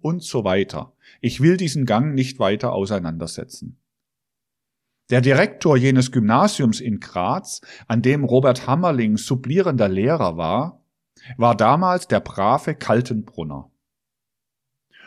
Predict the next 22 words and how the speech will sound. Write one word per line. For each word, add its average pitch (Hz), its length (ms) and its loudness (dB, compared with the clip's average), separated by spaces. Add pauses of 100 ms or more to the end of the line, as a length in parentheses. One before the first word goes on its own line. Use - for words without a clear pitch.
(140)
Robert 190 440 4
Hammerling 135 500 2
hörte, 123 520 -2 (580)
in 117 180 -2
Budapest 196 680 0
gibt 127 220 -8
es 131 100 -4
eine 110 260 -2
Vakanz, 113 720 -4 (360)
da 104 100 0
gibt - 300 -4
es 156 160 -6
eine 123 360 -2
Gymnasiallehrerstelle. 101 1800 -2 (1300)
Dazumal 175 840 2
war 117 240 2
der 120 140 2
Dualismus 120 800 2
Österreich-Ungarn 131 1200 0
noch 123 220 0
nicht 127 200 -2
vorhanden, 101 760 -4